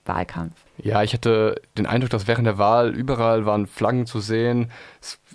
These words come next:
Speaker 2: stand auf dem Platz der Alten Synagoge zum Beispiel ein Bus mit einer riesengroßen Europa, ähm, Karte da drauf. Und ich finde eigentlich schade, dass so viel darüber geredet wurde, dass ob wir jetzt pro Europa oder kontra Europa sind.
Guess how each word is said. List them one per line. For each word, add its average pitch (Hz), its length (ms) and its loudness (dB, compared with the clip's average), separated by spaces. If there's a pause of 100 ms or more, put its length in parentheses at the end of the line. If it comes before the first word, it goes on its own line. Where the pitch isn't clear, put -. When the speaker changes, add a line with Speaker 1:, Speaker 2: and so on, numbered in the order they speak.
(120)
Speaker 2:
stand 110 280 -2
auf 113 100 -4
dem 110 100 0
Platz 110 160 -2
der 101 100 2
Alten 104 100 2
Synagoge 104 300 0
zum 113 120 -4
Beispiel 104 140 0
ein 95 40 -2
Bus 117 260 -2
mit 107 80 -2
einer 101 140 -4
riesengroßen 110 300 -2
Europa, 110 520 0 (720)
ähm, 98 200 -6
Karte 107 300 -4
da 101 120 0
drauf. 101 420 0 (420)
Und 98 440 -2 (380)
ich - 140 -12
finde 113 180 -2
eigentlich 113 460 0 (500)
schade, 120 540 0
dass 107 560 0 (520)
so 110 180 -4
viel 117 260 2
darüber 107 300 0
geredet 101 400 -2
wurde, 101 280 0
dass - 380 -4
ob 107 160 -6
wir 101 100 0
jetzt 95 200 -6 (220)
pro 117 320 2
Europa 110 560 2
oder 95 180 -2
kontra 120 320 0
Europa 98 320 0
sind. 98 400 -2